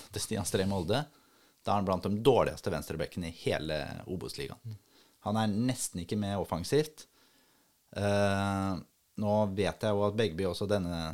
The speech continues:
Speaker 1: sesongen har slitt med skader og sånn, men jeg
Speaker 2: For
Speaker 1: skulle
Speaker 2: det var alternativet?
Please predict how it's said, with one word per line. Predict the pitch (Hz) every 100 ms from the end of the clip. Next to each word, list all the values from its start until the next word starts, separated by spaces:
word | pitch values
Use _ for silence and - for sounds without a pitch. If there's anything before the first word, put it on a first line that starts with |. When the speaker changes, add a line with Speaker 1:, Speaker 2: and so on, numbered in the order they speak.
| -
Speaker 1:
sesongen | 98 90 87
har | 92
slitt | 90 92 - 95
med | 90 87
skader | 95 92 80 85
og |
sånn, | 107 117
men | 110 101 98 92 _ _ - -
jeg | 107
Speaker 2:
For | 117
Speaker 1:
skulle | 104 113
Speaker 2:
det | 107
var | 92
alternativet? | 101 98 90 85 - 85 104 110